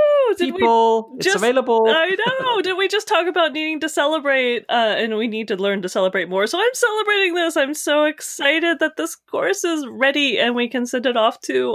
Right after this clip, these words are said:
Speaker 1: authors so that they can hopefully learn these things a lot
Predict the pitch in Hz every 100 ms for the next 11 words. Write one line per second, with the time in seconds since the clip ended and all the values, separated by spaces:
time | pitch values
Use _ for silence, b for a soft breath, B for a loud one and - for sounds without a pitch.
0 | - 226 247 269 254 240 - 254 226 220
1 | 240 - 214 202 B B B B B -
2 | 277 262 208 208 220 220 196 240 214 185
3 | 180 175 175 170